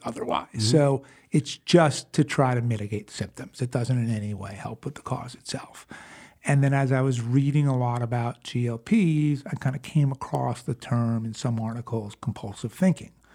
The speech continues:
Speaker 1: which is what O C D is. And, um, you know, I think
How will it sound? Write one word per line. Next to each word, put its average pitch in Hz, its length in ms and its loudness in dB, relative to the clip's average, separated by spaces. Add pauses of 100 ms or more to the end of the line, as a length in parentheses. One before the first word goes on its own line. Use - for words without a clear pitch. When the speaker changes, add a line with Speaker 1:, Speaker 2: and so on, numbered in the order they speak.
(240)
Speaker 1:
which - 180 -8
is - 100 -20
what 95 140 -6
O 104 80 -10
C - 200 -8
D 120 280 -2
is. 113 320 0 (600)
And, 123 840 2 (240)
um, 117 600 0 (580)
you 165 120 6
know, 160 120 0
I 135 80 0
think 202 300 0